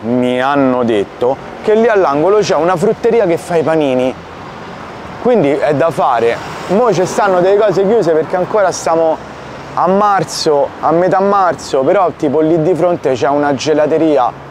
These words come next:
so che è buona, che però è chiusa.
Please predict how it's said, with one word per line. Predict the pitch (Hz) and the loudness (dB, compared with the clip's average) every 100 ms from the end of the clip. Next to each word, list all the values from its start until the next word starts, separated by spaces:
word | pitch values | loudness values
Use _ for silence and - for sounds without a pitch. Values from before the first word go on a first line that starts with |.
| - | -16
so | - 180 160 - | -6 -2 -2 0
che | 156 | 0
è | 127 - | 0 -4
buona, | - 143 156 131 120 143 147 - | -2 2 4 2 2 0 -2 -2
che | 147 | -4
però | 135 180 175 | -2 2 2
è | 135 | 0
chiusa. | - 135 117 101 110 | -2 -2 -2 -2 -6